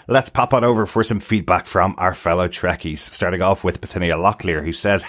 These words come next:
"Hello, fellow Trekkies. As per usual, I am enjoying your review of this show." Who wouldn't? Not much about this season of Picard has left me with questions, except the whole Watcher thing with Laris or her ancestor, or whomever it was.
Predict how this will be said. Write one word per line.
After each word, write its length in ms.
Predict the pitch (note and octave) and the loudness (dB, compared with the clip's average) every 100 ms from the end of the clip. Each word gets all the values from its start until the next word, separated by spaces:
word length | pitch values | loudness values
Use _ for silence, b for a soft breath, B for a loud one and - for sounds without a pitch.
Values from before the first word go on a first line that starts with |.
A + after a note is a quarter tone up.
| - | 0
"Hello, 360 | F3+ G2+ E2 | 2 2 0
fellow 300 | - D#2+ D#2 | 0 -2 -2
Trekkies. 420 | - F#2 - G#2 - B B | -2 -2 0 -2 -4 B B
As 220 | A2+ C3+ | 0 0
per 140 | - | -2
usual, 360 | A#2+ G#2+ G#2 G#2+ | 0 0 0 -2
I 100 | E2 | 0
am 160 | E2+ G2+ | 2 2
enjoying 400 | E2+ F#2 F2+ D#2 | 0 0 0 -2
your 140 | D2+ | -4
review 260 | D2+ D#2 F2 | -4 -4 -4
of 100 | D2+ | -4
this 120 | D2+ | -8
show." 340 | - D2 D#2 _ _ - | -6 -6 -6 _ _ -4
Who 100 | F3 | 2
wouldn't? 360 | G3+ G3+ - - B B B B _ _ A#2+ | 2 0 -8 -14 B B B B _ _ 0
Not 220 | D#3 C#3+ | 0 2
much 200 | F3 E3+ | 0 0
about 180 | C#3 B2 | 0 0
this 140 | A2+ | 0
season 220 | A#2+ G2+ | 0 0
of 60 | E2+ | -2
Picard 300 | - F#2 D#2+ | -2 0 0
has 80 | D2+ | 2
left 220 | E2 - | 0 0
me 80 | D#2+ | -4
with 100 | D2 | -2
questions, 460 | - A#2 - D2 | 0 0 -2 -8
except 400 | G#2 - G3+ G3 | -8 -4 -2 -2
the 80 | - | -2
whole 240 | - A2 F#2 | 2 2 4
Watcher 400 | G#2+ B2 - G#2+ | 0 -2 -4 -4
thing 400 | - D2+ D2 C#2+ | 0 0 -2 -2
with 200 | E2 - | -4 0
Laris 520 | E2+ E2+ E2 - - F2+ | 2 4 2 -2 -10 -6
or 100 | E2+ | -2
her 220 | F2 D#2 | -2 0
ancestor, 800 | F2+ G#2 - C#2 - C#2 C2+ - - | -2 -2 -2 -6 -6 -8 -8 -8 -6
or 220 | F2 E2+ | -4 -2
whomever 400 | F#2 F2+ G#2 G2+ | 0 0 2 2
it 100 | - | 0
was. 320 | C2+ C2 - | -6 -8 -8